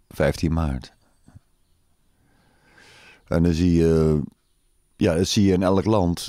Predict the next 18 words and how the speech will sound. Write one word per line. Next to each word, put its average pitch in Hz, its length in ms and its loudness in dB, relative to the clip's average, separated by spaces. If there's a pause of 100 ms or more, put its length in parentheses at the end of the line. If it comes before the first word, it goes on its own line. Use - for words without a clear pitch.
(100)
dat 95 240 -2
daar 98 340 -2
waar 92 200 0
ze 82 100 -4
beginnen 98 460 0
met 80 140 0
de 85 80 -2
lockdowns, 80 800 -4 (720)
hier 71 180 -4
zie - 60 -10
je - 60 -4
het 73 100 -2
dan 73 100 -4
niet 73 80 -4
zo - 80 -8
heel 71 220 -4
erg, 73 380 -4
maar, - 140 -14